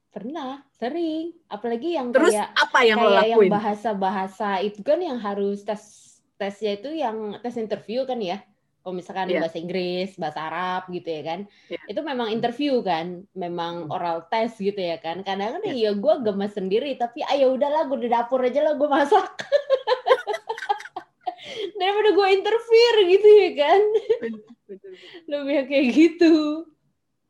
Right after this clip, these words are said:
Speaker 2: Berarti lo lebih memilih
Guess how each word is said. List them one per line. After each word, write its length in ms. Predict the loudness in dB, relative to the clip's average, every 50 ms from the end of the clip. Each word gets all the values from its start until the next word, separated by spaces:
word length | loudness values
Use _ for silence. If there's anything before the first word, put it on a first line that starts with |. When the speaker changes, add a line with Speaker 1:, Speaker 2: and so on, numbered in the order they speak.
| _ _ _ _ _ _ _ _ _ _ _ _ _ _ _ _ _ _ _ _ _ _ _ _ _ _ _ _ _ _ _ _ _
Speaker 2:
Berarti 240 | _ _ _ _ -20 -6
lo 120 | -2 0 0
lebih 220 | 0 2 0 0 -2
memilih 480 | -2 -6 -10 -8 -10 -10 -12 -16 _